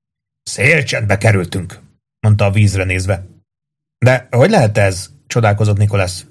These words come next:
„Nézzétek!” A kapitány a fekete hajóra pillantott, az feszülő vitorlákkal kissé balra kanyarodva teljes sebességgel távolodott tőlük. „Nem értem.”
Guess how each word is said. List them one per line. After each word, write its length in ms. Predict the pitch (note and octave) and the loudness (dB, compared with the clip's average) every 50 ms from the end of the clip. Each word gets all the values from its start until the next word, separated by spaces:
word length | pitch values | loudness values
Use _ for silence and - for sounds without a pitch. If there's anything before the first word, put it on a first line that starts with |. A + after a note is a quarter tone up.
| _ _ _ _ _ | _ _ _ _ _
„Nézzétek!” 680 | B2 B2 D3 D3+ E3 G3+ D#3 A2 - F2+ F2 - - _ _ _ _ _ _ _ _ _ _ _ _ _ _ _ | 2 2 4 2 2 0 -2 -2 -4 -8 -8 -12 -18 _ _ _ _ _ _ _ _ _ _ _ _ _ _ _
A 100 | _ D3 | _ -2
kapitány 400 | D3 A#3+ G3+ - F3+ B2 B2 B2 | 0 0 0 0 0 0 2 2
a 60 | B2+ A#2 | 2 2
fekete 320 | - D#3 - B2 G#2+ A2 | 0 0 0 0 2 2
hajóra 340 | A2 B2 B2+ A#2+ A2 G#2+ G#2 | 4 4 4 4 2 0 0
pillantott, 560 | G#2+ C#3 C3+ B2+ B2+ A#2 C3+ B2 - - - _ _ _ _ _ | 0 0 0 0 2 0 0 -2 -2 -8 -16 _ _ _ _ _
az 300 | - C#3+ D3 C3 - - - | 4 4 4 2 0 -6 -4
feszülő 460 | - - C4 B3+ - D3 B2+ A#2+ A#2 | 0 0 0 0 0 0 0 2 2
vitorlákkal 840 | C3+ F3+ F3 C#3+ A#2+ A2+ A#2 D3 D#3 D3+ D3 - C#3 C3 B2+ - - | 2 2 2 2 2 4 4 4 2 2 2 4 4 4 2 0 -2
kissé 300 | - F#3+ - - D3 C3+ | -2 -2 0 0 0 2
balra 400 | A#2 A2+ E3+ F3 D3 A#2+ G#2 G2+ | 4 4 6 6 4 4 2 0
kanyarodva 560 | - C3 C3+ B2+ B2+ B2+ A#2+ B2 C3 C3 - - _ _ _ | 0 0 2 2 2 2 2 2 2 0 -2 -8 _ _ _
teljes 360 | - F#3+ G3 D3 G#2+ F#2+ F2+ | 2 2 2 4 2 -2 -2
sebességgel 580 | - - - G2+ G2 G2 - - G2+ G2 G2+ G2 | -2 -2 0 0 0 -2 -2 -4 -2 -2 -2 0
távolodott 480 | G#2 G#2 G2 F#2+ G2+ G2+ G2 G#2 G2+ G#2 | 0 0 0 0 -2 -2 -4 -4 -2 0
tőlük. 320 | G#2+ G2+ G2 G2 G2 - - _ _ _ _ _ _ _ _ _ - | 0 0 0 -2 -6 -10 -16 _ _ _ _ _ _ _ _ _ 0
„Nem 180 | G#2 A#2+ C#3+ | 2 2 4
értem.” 440 | C#3+ A#2+ G2+ - - G2+ - - - | 4 2 2 0 -2 -4 -4 -6 -12